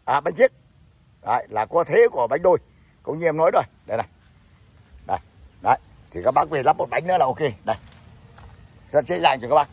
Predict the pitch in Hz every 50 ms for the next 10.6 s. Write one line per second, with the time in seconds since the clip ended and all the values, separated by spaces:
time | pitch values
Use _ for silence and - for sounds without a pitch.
0 | - - - - 196 220 - - - - - 113 101 - - - - - - -
1 | - 71 82 95 104 104 95 101 - - - - 127 135 143 156 208 208 180 160
2 | 147 160 175 175 147 131 127 139 127 - - - - - - - - 92 104 110
3 | 123 127 127 135 139 135 127 127 127 127 131 120 135 151 151 - - - - -
4 | - - - - - - - - - - - - - - - - - - 92 107
5 | - - - 139 170 160 170 190 196 196 202 202 180 151 151 113 120 135 - 185
6 | 208 208 190 180 160 - 180 208 208 202 - - 160 165 170 - 160 143 - -
7 | - - - - - - 156 160 185 190 180 175 165 165 160 160 170 196 190 202
8 | 190 180 - 185 196 226 - 247 170 165 175 170 151 131 117 127 123 117 139 156
9 | - - - - - - - - - - - - - - - - - - - -
10 | - - - - 131 147 147 175 196 226 262 262